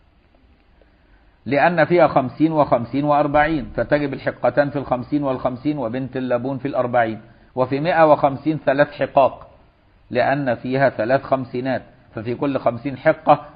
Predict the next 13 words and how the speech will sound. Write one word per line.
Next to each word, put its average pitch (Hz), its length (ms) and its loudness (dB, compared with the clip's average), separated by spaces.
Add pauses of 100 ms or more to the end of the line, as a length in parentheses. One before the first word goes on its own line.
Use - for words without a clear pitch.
فالجملة 131 420 -2
ثلاث 123 300 -2
حقاق، 113 400 -2
وهكذا. 131 500 4 (360)
أي 135 100 2
ففي 135 320 -2
مائة 147 280 4
وستين 104 760 -6 (420)
أربع 135 380 6
بنات 123 360 0
لبون، 123 460 -4 (600)
لأنها 123 560 2
أربع 135 440 4